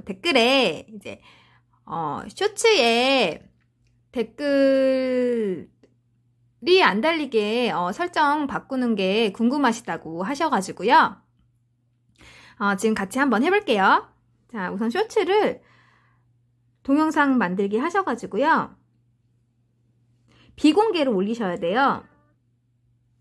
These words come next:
자, 다음, 다음 요렇게 하면 쇼츠를 올릴 수 있는데 여기 공개 상태, 비공개 요렇게 해가지고 업로드를 하세요. 아동용 아님 선택하시고요.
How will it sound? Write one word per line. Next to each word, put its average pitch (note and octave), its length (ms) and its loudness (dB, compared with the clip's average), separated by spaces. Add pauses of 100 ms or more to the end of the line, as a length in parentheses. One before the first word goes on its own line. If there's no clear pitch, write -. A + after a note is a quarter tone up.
(680)
자, F#3+ 340 -2
다음, A3 320 0
다음 F#3+ 300 -2
요렇게 F#3+ 300 -6
하면 B3+ 460 -2 (760)
쇼츠를 F#4 340 -2
올릴 G#3+ 220 2
수 A#3+ 100 -8
있는데 G3 220 0
여기 F#3 220 -2
공개 C#4+ 380 2
상태, E4+ 540 -4
비공개 A#3+ 760 -2 (300)
요렇게 C4+ 380 -4
해가지고 C#4+ 440 -2
업로드를 F#3+ 480 0
하세요. A#3+ 420 -6 (520)
아동용 A3 460 0
아님 F#3+ 360 -2
선택하시고요. C4+ 880 -8